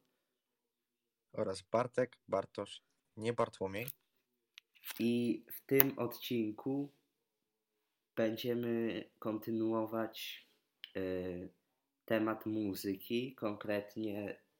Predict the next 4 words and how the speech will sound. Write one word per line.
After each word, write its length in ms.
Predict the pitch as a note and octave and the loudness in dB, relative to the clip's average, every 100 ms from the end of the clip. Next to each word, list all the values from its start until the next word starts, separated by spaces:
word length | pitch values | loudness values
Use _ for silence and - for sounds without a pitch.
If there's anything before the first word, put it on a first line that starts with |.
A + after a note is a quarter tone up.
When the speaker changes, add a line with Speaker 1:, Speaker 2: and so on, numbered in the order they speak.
| - | -4
Speaker 2:
Tidala, 840 | G#2 G2 G2+ F#2+ F#2+ G#2+ C#3+ D#3 _ _ _ _ _ - | 0 0 0 0 2 0 0 -4 _ _ _ _ _ -4
którego 380 | A2+ G#2+ G2+ G2+ | 0 0 0 0
chyba 340 | - G#2 G2 | 0 0 0
zapowiadaliśmy, 1300 | A2 G2+ G#2+ G2+ G2 G2 F#2 G2 F#2+ A#2+ B2+ C#3+ | -2 -2 -2 0 2 2 2 0 -2 -4 -4 -4